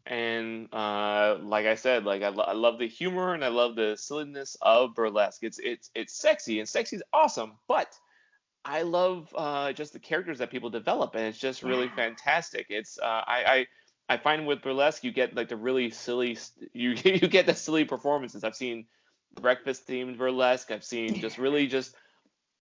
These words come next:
Speaker 1: mind-boggling, insane stuff, and it's just fantastic. It's my favorite. <laughs>
Speaker 2: Yeah,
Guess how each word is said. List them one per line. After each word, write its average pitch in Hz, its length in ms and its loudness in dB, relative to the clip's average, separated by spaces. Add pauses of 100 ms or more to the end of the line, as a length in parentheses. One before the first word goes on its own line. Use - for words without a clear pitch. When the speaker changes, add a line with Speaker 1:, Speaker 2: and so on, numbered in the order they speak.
Speaker 1:
mind-boggling, 135 1000 6
insane 113 400 -6
stuff, 104 380 -4
and 113 100 -4
it's 110 200 -6
just 113 420 -6 (160)
fantastic. 107 580 -4
It's 107 180 -12
my 113 280 4
favorite. 92 360 -4 (260)
<laughs> 453 140 4 (260)
Speaker 2:
Yeah, 170 420 4